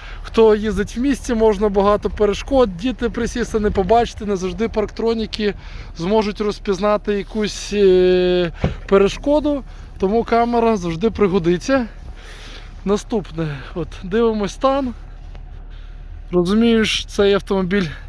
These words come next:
особливо для перевезення якихось вантажів не використовувався.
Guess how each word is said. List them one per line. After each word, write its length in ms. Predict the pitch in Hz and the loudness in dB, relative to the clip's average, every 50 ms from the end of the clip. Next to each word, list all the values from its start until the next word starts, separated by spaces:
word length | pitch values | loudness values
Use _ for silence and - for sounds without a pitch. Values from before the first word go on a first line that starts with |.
| - - - - - - - - - - - | -16 -16 -16 -16 -14 -14 -14 -14 -16 -12 -6
особливо 520 | - 190 - - 175 170 214 226 220 208 196 | -4 -2 -2 0 0 2 4 4 4 4 4
для 160 | 170 190 196 | 4 2 0
перевезення 540 | - - 196 196 196 202 214 208 185 196 202 | 2 2 2 4 6 6 6 6 4 4 2
якихось 540 | 190 - 214 196 - 208 185 - - - - | 0 0 -4 -6 -4 -4 -6 -6 -6 -8 -4
вантажів 520 | 185 196 190 180 202 185 156 190 185 165 | -2 -2 0 0 0 0 2 0 0 0
не 120 | 196 240 | 0 -2
використовувався. 1000 | 247 240 240 - - 233 233 214 - - 247 226 220 214 208 180 - 202 190 185 | -2 -2 -4 -4 -4 -4 -4 -4 -4 0 2 2 2 2 0 -2 -2 -2 -2 -2